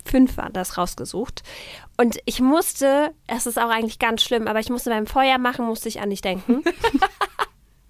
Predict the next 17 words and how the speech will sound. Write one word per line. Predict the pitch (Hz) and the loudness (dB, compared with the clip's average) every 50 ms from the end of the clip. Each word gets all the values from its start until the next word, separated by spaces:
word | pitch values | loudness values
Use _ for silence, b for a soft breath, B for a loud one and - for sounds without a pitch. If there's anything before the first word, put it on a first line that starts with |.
| B 480 508 B B B B B B B B B B - - - | B -6 -6 B B B B B B B B B B -8 -2 2
Der, | 254 240 233 226 226 220 220 - 220 | 2 4 6 6 4 4 4 2 0
äh, | 220 | 0
Lingam-Träger, | 220 247 262 262 240 226 214 208 214 - - 226 214 214 226 220 220 226 226 220 | 2 2 2 2 2 0 0 -2 -2 -4 -6 -4 -4 -4 -2 -2 -2 -2 -2 -2
der | 208 220 220 208 208 202 202 202 - | -2 -2 0 0 0 -2 -4 -4 -4
involviert | 214 214 208 208 202 196 196 220 214 214 - | -4 -4 -2 -2 -4 -4 -2 -4 -4 -4 -4
war, | 202 190 190 196 196 | -2 -2 0 0 0
der | 190 202 196 190 | -2 -2 -4 -4
war | 202 196 202 208 | -2 -2 -2 -4
auch | - | -4
gar | - 208 202 | -4 -4 -2
nicht | 208 214 - - | -2 -4 -4 -6
so | 226 208 | -6 -6
begeistert | 208 208 - 214 220 214 - - 190 180 - | -4 -2 -2 0 -2 -2 -4 -6 -10 -10 -10
von | - - 185 180 180 180 180 190 | -8 -6 -4 -4 -4 -4 -6 -6
dem | - 185 185 | -6 -6 -6
Feuermachen, | 180 - 196 190 175 165 165 160 160 - - - | -4 -4 -4 -4 -2 -4 -4 -6 -6 -6 -8 -8
ehrlich | - - - - 196 | -6 -6 -6 -6 -8